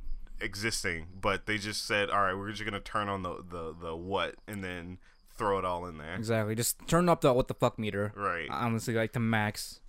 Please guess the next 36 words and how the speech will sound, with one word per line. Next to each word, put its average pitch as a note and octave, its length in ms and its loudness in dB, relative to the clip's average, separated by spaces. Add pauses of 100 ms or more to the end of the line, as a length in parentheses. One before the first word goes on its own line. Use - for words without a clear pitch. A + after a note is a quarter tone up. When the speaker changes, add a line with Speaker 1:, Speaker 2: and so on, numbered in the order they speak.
(420)
Speaker 1:
And A2 140 -2
it's G2+ 140 -6
fucking A2 340 -2
gorgeous. F2 420 -6
I F#2+ 100 -2
love F#2 320 -6
it F2 100 -10
so F2+ 180 -6
damn D#2+ 220 -8
much. D2 360 -14 (460)
Um, F2+ 560 -2 (880)
and B2+ 180 -2
one D3 240 6
for D3 160 0
the B2+ 120 0
very B2+ 300 2
similar B2+ 420 0
reason. G2 460 -4 (360)
So A#2+ 180 -2
while A#2 280 6
one's C3 360 2
for A2+ 320 2
high A#2+ 160 6
school G#2+ 240 -4
girls, A2 420 2
this G#2+ 160 -4
other C3+ 200 6
one's A2+ 200 -2
for G#2+ 120 -6
high A2 160 2
school G2+ 260 -6
boys, F#2+ 640 2 (360)
which G#2 200 -6
is G2+ 160 -6
literally, G#2 520 -2
uh, E2 340 -6